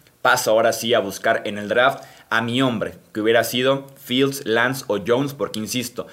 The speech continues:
el precio de Lawrence y el precio de, de Zach Wilson está prácticamente fuera de rango para cualquier,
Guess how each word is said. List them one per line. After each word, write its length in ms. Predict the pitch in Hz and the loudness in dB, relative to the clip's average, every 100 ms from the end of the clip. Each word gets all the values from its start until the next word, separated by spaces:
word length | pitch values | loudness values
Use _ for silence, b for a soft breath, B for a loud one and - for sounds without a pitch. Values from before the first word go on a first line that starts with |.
| B | B
el 160 | - 107 | -8 -4
precio 380 | - 127 123 143 | 2 2 2 2
de 80 | 107 | 2
Lawrence 500 | 104 104 95 92 101 | 4 4 2 -2 -4
y 40 | |
el 100 | 101 | -4
precio 320 | 120 117 127 | 0 0 2
de, 120 | 110 104 104 | 0 0 -4
de 520 | 98 98 98 95 92 B B - | -4 -2 0 0 -2 B B -2
Zach 240 | 127 117 | 0 2
Wilson 400 | 139 139 143 123 | 0 0 0 -2
está 260 | - 113 - | -2 -4 0
prácticamente 680 | 113 - - 101 104 101 | -2 -2 -8 -6 -6 -6
fuera 220 | 98 110 | -2 2
de 60 | 104 | 2
rango 320 | 98 107 107 | 0 -2 -2
para 200 | 98 95 | -2 -2
cualquier, 500 | - 95 104 110 110 | -2 -4 0 -2 -2